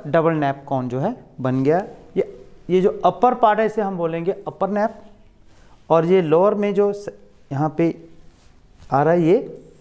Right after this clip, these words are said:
lower nap, और यहाँ पे आपने जिस point से आपने rotate किया था, fix point था वो,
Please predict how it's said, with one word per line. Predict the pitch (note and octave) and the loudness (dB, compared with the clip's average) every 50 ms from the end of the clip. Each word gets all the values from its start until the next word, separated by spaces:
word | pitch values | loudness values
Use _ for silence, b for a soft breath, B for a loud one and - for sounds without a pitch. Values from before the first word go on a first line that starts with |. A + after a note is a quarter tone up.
| - - D3 | -10 -4 0
lower | C#3 D3+ E3 F#3 G3 | 4 4 4 4 4
nap, | G3+ G3 G3+ A3 G#3+ - - b b b b b b b b b b _ | 2 0 0 0 -2 -6 -12 b b b b b b b b b b _
और | F3+ F#3+ F#3+ | 0 2 4
यहाँ | G3 F#3+ G3 B3 B3 B3 | 4 4 2 2 2 2
पे | B3+ | 2
आपने | B3 A3 G3 F#3+ - G3+ G3 F#3+ G3+ G3+ | 4 4 2 2 0 -2 -2 -2 -2 -4
जिस | F3 G#3 G3+ | -4 -6 -6
point | - - F3+ F#3 G#3 G#3+ | -4 -2 -2 -2 -2 -2
से | G#3+ - G#3 | 0 2 2
आपने | F3 D#3+ E3 F#3 F#3 | 2 2 2 0 -2
rotate | E3 D#3+ D3+ - - F3 F#3 G#3+ G#3+ G3+ - | -2 -2 -4 -2 2 2 4 4 2 0 -4
किया | D#3 C#3+ C3 A#2 | -2 -2 -2 -2
था, | - - C#3 C3+ | -2 -2 -6 -6
fix | - - G3 F#3 - - | -4 -2 -4 -4 -4 -4
point | - - C#3 C3+ B2+ - | -2 -2 -2 -2 -2 -2
था | C#3+ | 0
वो, | C3+ C3 E3 G#3 A3+ A3+ | 2 2 2 2 0 -2